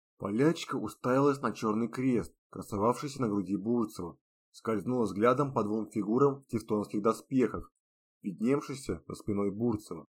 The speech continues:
Адлоида вскипела. «Так ты заодно с крестоносцами, Русич!» «Утихомирься, княжна!»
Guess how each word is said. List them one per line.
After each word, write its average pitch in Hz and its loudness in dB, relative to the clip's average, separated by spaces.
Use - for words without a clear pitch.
Адлоида 117 4
вскипела. 107 -2
«Так 254 4
ты 262 4
заодно 262 8
с 254 -6
крестоносцами, 247 4
Русич!» 247 2
«Утихомирься, 104 2
княжна!» 95 0